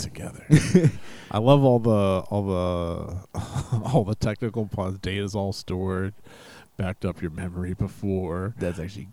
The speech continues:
Speaker 2: Uh,
Speaker 1: goated.
Speaker 2: please tell me, is there any room in your aorta for a beta test?
Speaker 1: <laughs>
Speaker 2: Now my wires have all been exposed, and my system menu won't even load. These are lyrics from the song.
Speaker 1: No, honestly, that's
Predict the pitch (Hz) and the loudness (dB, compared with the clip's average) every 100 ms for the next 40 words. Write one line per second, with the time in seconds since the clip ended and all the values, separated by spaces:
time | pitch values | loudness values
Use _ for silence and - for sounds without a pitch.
0 | - - 82 78 85 82 85 78 113 107 | -16 -10 -8 -8 -10 -10 -10 -12 -2 2
1 | 127 - 120 113 110 110 104 104 101 104 | 2 2 2 2 0 -2 -2 -4 0 0
2 | 101 98 98 - - _ _ _ - 131 | 2 -2 -4 -10 -18 _ _ _ 0 2
3 | 131 110 113 113 110 107 - 113 107 104 | 2 2 2 2 -2 -6 -8 -4 -2 0
4 | 101 101 104 110 95 92 92 - - - | 0 0 2 2 2 0 -2 -6 -16 -20
5 | - - 101 92 113 110 95 98 82 95 | -10 0 2 4 2 2 -2 -2 -2 -4
6 | - - - - - - - - - 107 | -8 -10 -4 -2 -4 -14 -18 -18 -6 -2
7 | 110 110 101 110 117 101 101 104 107 104 | 0 0 2 2 2 0 0 0 0 -2
8 | 98 95 - 95 80 80 92 98 - 92 | -4 -8 -4 -4 -2 -6 -10 -12 -12 -10
9 | 87 - 98 107 95 95 95 - 113 104 | -8 -8 -6 -6 -6 -8 -12 -8 -6 -6
10 | 110 107 107 92 92 92 95 101 95 82 | -4 -2 -2 -2 -6 -6 -8 -6 -8 -8
11 | 78 76 - 107 101 95 104 101 95 - | -8 -10 -6 -6 -4 -2 -2 -2 -4 -12
12 | - - - 90 87 - - 73 73 85 | -18 -16 -10 -8 -8 -12 -10 -10 -12 -6
13 | 107 101 78 - 80 85 98 - 127 - | 0 2 2 -2 -4 -4 -2 -2 -4 -4
14 | - 113 | -10 -10